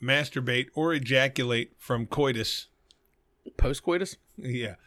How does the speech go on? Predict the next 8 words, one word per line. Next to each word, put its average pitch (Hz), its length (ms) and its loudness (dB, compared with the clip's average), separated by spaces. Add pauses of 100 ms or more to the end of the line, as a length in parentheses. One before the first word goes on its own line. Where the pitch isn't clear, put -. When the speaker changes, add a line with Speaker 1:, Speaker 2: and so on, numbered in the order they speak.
(1040)
Speaker 1:
Everything 170 300 4
is 156 120 2
done. 139 380 0 (1300)
Good 185 180 -2
five, 170 320 2
ten 165 220 4
minutes 156 260 -4
later, 151 380 2